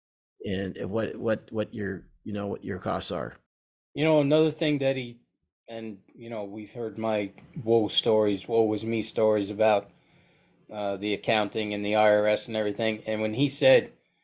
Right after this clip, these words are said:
Speaker 2: "Take the accounting part of your business serious," I was like, "Yeah, definitely
Speaker 1: Yeah.
Speaker 2: <laughs> take that part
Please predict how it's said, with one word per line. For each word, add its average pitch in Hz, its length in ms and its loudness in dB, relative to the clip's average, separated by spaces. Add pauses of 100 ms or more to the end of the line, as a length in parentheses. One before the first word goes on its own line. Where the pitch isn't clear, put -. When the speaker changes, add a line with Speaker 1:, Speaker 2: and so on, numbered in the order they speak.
(280)
Speaker 2:
"Take 147 520 0
the 120 200 -6
accounting 117 640 -4
part - 360 0
of 101 100 -6
your 104 140 -6
business 101 640 -6 (100)
serious," 104 720 -6 (840)
I 104 60 -14
was 104 200 -10
like, 98 280 -6 (120)
"Yeah, 113 500 2 (540)
definitely 160 540 -2
Speaker 1:
Yeah. 127 60 -12
Speaker 2:
<laughs> - 0 -
take 143 260 0
that 135 240 0
part 117 360 -4